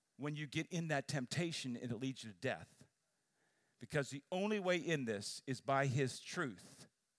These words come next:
He will use that truth to give you strength. You'll identify it, and you will fight against the enemy with it. Jesus teaches us when he's tempted for forty days.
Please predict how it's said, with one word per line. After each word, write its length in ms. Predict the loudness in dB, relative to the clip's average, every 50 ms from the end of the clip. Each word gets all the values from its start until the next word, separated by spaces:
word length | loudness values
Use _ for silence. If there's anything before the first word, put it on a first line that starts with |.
| _ _ _ _ _ _ _ _ _ _ _ _
He 120 | -6 -4 -2
will 160 | -2 -2 -4
use 320 | -2 -4 -4 -4 -4 0
that 220 | 4 4 4 4 2
truth 420 | -2 -2 0 0 0 0 -2 -6
to 80 | -8 -8
give 280 | -2 -2 0 0 0
you 120 | -2 -6 -6
strength. 460 | -8 -6 0 2 2 2 2 0 -4
You'll 120 | -6 -6 -6
identify 600 | -2 0 2 4 4 2 2 2 2 4 4 4
it, 180 | 4 2 2 0
and 160 | -2 -2 -2 0
you 80 | 0
will 100 | -2 -2
fight 420 | -4 -6 0 4 4 6 6 4 0
against 420 | -2 -4 0 0 0 0 0 -2 -4
the 160 | -2 0 2
enemy 240 | 2 2 2 0 -4
with 300 | -2 -2 -2 -2 -2 -4
it. 100 | -6 -8 -10 _ _ _ _
Jesus 360 | -4 -2 -2 -2 -2 -4 -4 -4
teaches 380 | -4 -4 -2 -4 -4 0 0
us 220 | 0 0 0 -2 -8 -12 -18 _ _
when 120 | -8 -6
he's 100 | -6 -4
tempted 420 | -2 -2 -2 0 -2 -4 -4 -4 -10 _ _ _ _ _
for 100 | -14 -14
forty 300 | -10 -8 -8 -6 -4 -2
days. 440 | -2 -2 -4 -4 -6 -8 -8 -10 -10